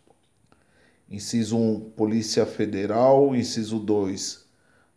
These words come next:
Polícia Rodoviária Federal. Inciso três, Polícia Ferroviária Federal. Inciso quatro, Polícias Civis. Inciso quinto, Polícias Militares e Corpos de Bombeiros Militares.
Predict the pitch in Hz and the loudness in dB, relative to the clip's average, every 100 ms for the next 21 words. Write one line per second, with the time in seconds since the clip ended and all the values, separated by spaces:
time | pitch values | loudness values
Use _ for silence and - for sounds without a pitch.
0 | - 104 110 107 - 110 110 107 104 107 | -10 -6 -2 -2 0 0 2 2 2 2
1 | 98 104 - 101 98 107 127 135 143 - | 0 -2 -6 -4 0 4 6 6 4 2
2 | 104 113 107 113 110 107 95 - 113 107 | -6 -4 -4 -2 2 0 0 -4 -2 2
3 | 120 123 117 - 110 113 107 110 107 107 | 2 2 0 2 0 0 0 0 0 -2
4 | - 107 104 107 120 139 139 - - - | -4 -2 2 4 6 6 4 -2 -18 -20
5 | _ - 95 - 113 113 - 110 104 107 | _ -16 -10 -4 0 0 2 2 2 -2
6 | - - - 104 104 104 113 113 120 110 | -10 -12 -8 -4 -2 -2 -2 -2 0 0
7 | - - 113 92 101 139 151 - - _ | -2 -4 -4 -2 2 2 2 -6 -10 _
8 | _ _ _ _ 104 101 - 117 123 - | _ _ _ _ -14 -12 -6 2 2 4
9 | 131 123 - - _ _ _ - - 147 | 2 0 -6 -14 _ _ _ -10 -4 -2
10 | 131 - 87 - - _ _ _ _ _ | -2 -6 -8 -12 -20 _ _ _ _ _
11 | _ _ _ _ _ _ _ - 113 110 | _ _ _ _ _ _ _ -14 -2 0
12 | 107 120 123 117 120 113 110 120 127 123 | 2 0 -2 0 0 0 2 2 2 0
13 | 120 - 120 120 123 - 123 117 110 104 | 0 0 -2 0 -2 0 0 0 0 2
14 | 107 117 110 117 120 117 101 101 85 - | 2 2 -2 -2 -2 0 0 0 -2 -8
15 | - | -16